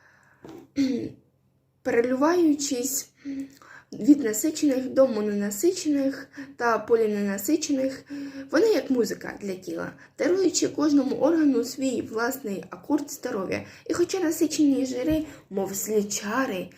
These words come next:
звинувачуються в підвищенні росту холестерину, дієтологи переконують нас знайти гармонію у раціональному вживанні, де мудрість збереження здоров'я розгортається в кожному виборі.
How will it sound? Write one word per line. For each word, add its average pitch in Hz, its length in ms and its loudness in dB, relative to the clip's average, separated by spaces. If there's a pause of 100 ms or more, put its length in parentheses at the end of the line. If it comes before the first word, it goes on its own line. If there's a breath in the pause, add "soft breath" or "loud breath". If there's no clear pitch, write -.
(180 loud breath)
звинувачуються 220 960 0
в 202 60 -8
підвищенні 202 760 -2 (240)
росту 214 500 -2 (220 loud breath)
холестерину, 392 800 0 (280 loud breath)
дієтологи 302 960 2 (340 loud breath)
переконують 240 1000 0
нас 247 380 -2
знайти 208 360 -2
гармонію 269 720 2 (160 loud breath)
у 349 100 0
раціональному 247 720 2
вживанні, 240 480 -4 (340 loud breath)
де 190 120 0
мудрість 208 600 -4 (280 soft breath)
збереження 196 560 -4
здоров'я 262 500 -2 (300 loud breath)
розгортається 269 800 -4 (160)
в - 60 -20
кожному 320 420 2
виборі. 185 360 -12